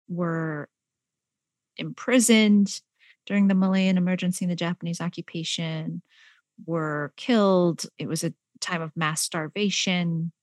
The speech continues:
And so definitely there was some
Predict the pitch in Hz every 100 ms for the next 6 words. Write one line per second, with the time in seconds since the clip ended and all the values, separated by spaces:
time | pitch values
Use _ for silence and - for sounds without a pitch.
0 | _ _ _ _ _ _ _ 190 180 -
1 | 190 175 170 170 165 _ _ _ _ _
2 | _ 240 254 320 330 320 320 294 277 269
3 | 262 233 214 202 185